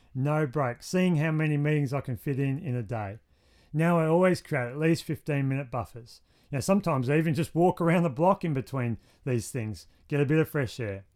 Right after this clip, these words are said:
I've found that even just creating the slightest amount of margin makes my frame of mind entering into the room or the next thing a lot fresher. You'll be able to provide the experience you've envisaged and be more effective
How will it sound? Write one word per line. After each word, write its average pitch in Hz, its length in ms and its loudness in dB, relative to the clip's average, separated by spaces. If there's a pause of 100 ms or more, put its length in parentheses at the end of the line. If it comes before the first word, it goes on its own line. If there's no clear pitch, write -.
(340)
I've 143 140 -4
found 190 240 2
that 175 80 -2
even 214 220 2
just 240 200 -2
creating 170 300 -2
the 131 60 -6
slightest 175 880 -4
amount 143 320 -2
of 127 80 -6
margin 113 480 -6 (420)
makes 143 280 -6
my 135 120 -2
frame 151 300 -2
of 170 100 -2
mind 135 400 -2
entering 165 400 -2
into 160 260 -4
the 160 100 0
room 143 280 -2
or 131 60 -4
the 107 100 -8
next 139 360 -6
thing 127 340 -4
a 123 80 -10
lot 110 240 -10
fresher. - 380 -14 (1080)
You'll 139 120 -2
be 135 120 0
able 139 140 2
to 101 60 -10
provide 131 340 0
the 160 80 2
experience 147 480 -4
you've 139 100 -2
envisaged 123 540 -2
and 107 120 -8
be 110 120 -4
more 113 340 -2
effective 104 640 -10